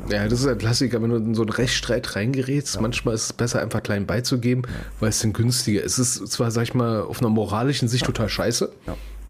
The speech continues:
Speaker 2: weil du fühlst dich im Recht, hast vielleicht sogar recht,
Speaker 1: Ja.
Speaker 2: hast aber, sag ich mal, nicht die Mittel, finanziell, zeitlich, personell, um das wirklich in dein, deine Richtung zu geben.
Speaker 1: Ja.
Speaker 2: Und deswegen ist es für alle Teams, die sich irgendwie neu gründen, vielleicht mal ganz gut, wie
Speaker 1: Ganz
Speaker 2: du schon
Speaker 1: wichtig.
Speaker 2: gesagt hast, sucht euch einen Grafiker,
Speaker 1: Ja.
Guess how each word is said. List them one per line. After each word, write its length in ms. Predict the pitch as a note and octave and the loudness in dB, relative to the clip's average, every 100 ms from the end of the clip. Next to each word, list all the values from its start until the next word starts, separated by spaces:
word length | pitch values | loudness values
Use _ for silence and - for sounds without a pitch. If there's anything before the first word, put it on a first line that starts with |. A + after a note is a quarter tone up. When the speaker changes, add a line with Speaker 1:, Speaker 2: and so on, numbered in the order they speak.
| - | -2
Speaker 2:
weil 120 | A2+ | 0
du 100 | A2 | 2
fühlst 260 | B2 D#3 - | 2 0 0
dich 140 | C3 | 0
im 80 | A#2 | 2
Recht, 400 | G#2+ D3+ F#3+ - | 2 2 -2 -2
hast 160 | F#3 - | -2 -2
vielleicht 220 | A#3 G3+ | 0 0
sogar 260 | G3+ F3+ F3+ | 2 0 0
recht, 220 | G#3 - - - | -2 -2 -8 -10
Speaker 1:
Ja. 60 | - - | -8 -2
Speaker 2:
hast 180 | D3 - | 0 0
aber, 240 | C#3+ C#3+ C#3+ | 2 2 2
sag 140 | C#3 | 0
ich 100 | C#3 | 2
mal, 80 | C3 | 2
nicht 220 | C3+ B2+ | 2 2
die 80 | B2 | 2
Mittel, 480 | B2 C3+ F3 A#3 B3+ - _ _ - | 4 2 2 0 0 -6 _ _ -4
finanziell, 460 | D#3 E3+ E3 E3 D#3+ | 0 2 2 2 2
zeitlich, 480 | - C#3+ D#3 D#3+ - | 2 0 2 0 0
personell, 480 | C3 C3 C3 D#3 | 2 2 4 2
um 160 | D3+ C3 | 2 2
das 260 | C3 - C3 | 2 0 0
wirklich 280 | A#2+ C#3 | 2 2
in 80 | C3 | 2
dein, 340 | B2 B2+ A#2 A#2+ | 2 2 0 0
deine 180 | A#2+ | 2
Richtung 280 | A#2+ B2 B2 | 2 2 0
zu 120 | - | 0
geben. 280 | G#2 B2 G#2 - | 0 2 0 -4
Speaker 1:
Ja. 60 | G#2 - - | -8 -8 -8
Speaker 2:
Und 220 | - A2 G#2+ - | 0 0 0 0
deswegen 260 | B2 C3 B2 | 0 2 2
ist 100 | B2 | 2
es 60 | |
für 120 | B2+ | 2
alle 140 | F#2+ B2+ | 2 2
Teams, 240 | B2 B2 | 2 2
die 80 | A#2+ | 2
sich 220 | A2 - | 2 2
irgendwie 300 | A#2 B2 A2 | 4 6 6
neu 180 | A2 A#2+ | 4 4
gründen, 360 | - B2 B2 A2+ | 2 2 2 2
vielleicht 220 | A2+ - | 2 2
mal 100 | A2 | 2
ganz 220 | A#2 - | 4 2
gut, 220 | A#2 - - | 0 -2 -4
wie 160 | A#2+ A#2+ | -2 2
Speaker 1:
Ganz 100 | C3 | 4
Speaker 2:
du 60 | |
schon 100 | A#2 A2 | 4 2
Speaker 1:
wichtig. 180 | A#2 | 2
Speaker 2:
gesagt 160 | B2 - | 0 -2
hast, 60 | - | -2
sucht 240 | B2+ B2+ | 0 2
euch 160 | C3+ A2 | 2 2
einen 80 | A#2+ | 0
Grafiker, 600 | G#2+ G#2 - D#3 F#3 F#3 | 2 0 0 0 0 0
Speaker 1:
Ja. 140 | B2 | -2